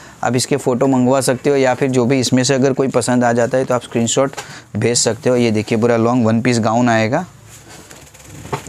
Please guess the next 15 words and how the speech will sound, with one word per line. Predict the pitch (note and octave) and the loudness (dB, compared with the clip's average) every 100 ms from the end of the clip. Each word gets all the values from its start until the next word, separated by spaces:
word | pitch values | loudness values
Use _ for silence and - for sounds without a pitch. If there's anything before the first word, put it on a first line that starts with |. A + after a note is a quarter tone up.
| - A#2 | -6 -2
जिसमें | G#2+ - A#2+ | -2 0 0
हमारे | A2+ A#2 | 2 0
पास | A#2+ B2 - | 0 -2 -2
color | A#2 A2 B2 | 0 0 2
design | A2+ A2 A#2 A2+ | 2 2 2 2
भी | A#2 | 2
available | G#2+ A2+ A2 A2+ | 2 2 2 2
रहेगी। | G#2 G#2 A2+ E3 - - - - - - - | 2 0 -2 -6 -10 -20 -20 -20 -20 -20 -12
ये | G2 | -8
देखिए, | G2 F#2+ G#2 | -8 -6 -6
पूरा | F#2+ G2+ C3 - - | -4 -4 -4 -8 -16
fresh | - B2+ C#3+ | -4 -2 0
piece | - C#3+ B2+ | 0 0 2
रहेंगे | B2+ C3 | 2 2
सारे। | B2+ B2+ C3+ | 0 -2 -4